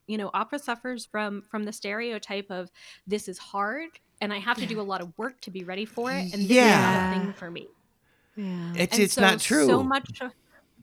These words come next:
Speaker 1: right. So much of the work that, that, that we do and what's always my goal is to make people feel like they can just, they can come and enjoy it.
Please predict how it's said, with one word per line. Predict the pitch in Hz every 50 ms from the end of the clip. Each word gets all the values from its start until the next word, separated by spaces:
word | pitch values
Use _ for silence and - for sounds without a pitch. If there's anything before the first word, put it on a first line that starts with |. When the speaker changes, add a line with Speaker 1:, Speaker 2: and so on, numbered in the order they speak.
| -
Speaker 1:
right. | 240 339 415 480 392 214 - -
So | - - 285 294
much | 277 262 240 262 302 311 -
of | 285 254 226
the | 240 233
work | 202 220 220 220 - -
that, | 214 196 - - _ _ _ - - - _ _ _ -
that, | 214 208 196 - - - _ _ _ _ -
that | 185 220 202 190 - -
we | 190 185 226 247 220
do | 240 226 214 202
and | 202 196
what's | 196 190 - - _ -
always | 196 202 214 220 226 240 233 220 202 202
my | 202 196 185 185
goal | 185 180 185 180 185 196 190 175 165 160 165 170 - _ _ _ _ _ _ _ _ _ _ _ _ _ _ _ _ _ -
is | 233 226 208 208 202 - - - _ _ _ _ -
to | - 247 226
make | 208 190 180 196 196 190 190 208 208 _ _ _ -
people | - 220 208 - _ 196 185 190 - - - _ _ _ _
feel | - 214 196 202 196
like | 202 190 185 180 -
they | 196 196 190
can | 196 - 196 185
just, | 185 185 180 - - - _ _ _
they | - 202
can | 196 214 214
come | - - 220 220 220
and | 220 208
enjoy | 190 190 180 - - 180 180 175
it. | 151 - - -